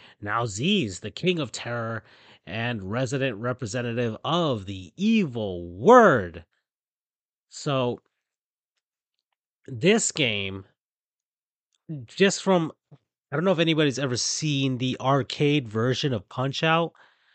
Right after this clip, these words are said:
but it's very much that, and it's very much the same mechanics, except instead of boxing, it's sword and shield.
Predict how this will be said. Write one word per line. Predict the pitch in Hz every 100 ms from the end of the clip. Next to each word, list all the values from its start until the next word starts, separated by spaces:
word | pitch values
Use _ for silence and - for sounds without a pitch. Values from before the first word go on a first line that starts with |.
| _ _ -
but | 165
it's | 139
very | 254 262
much | 185 135 -
that, | 104 147 127 95 -
and | 117
it's | 113 -
very | 147 143
much | 135 -
the | 113
same | 143 131 117 110 _ _
mechanics, | - 120 - 175 151 120 -
except | 107 123 - -
instead | 123 - 131
of | 117 101 - _ _
boxing, | - 160 175 - 123 117
it's | 113 120 117
sword | - - - - 95 98 107
and | 120
shield. | - 220 214 92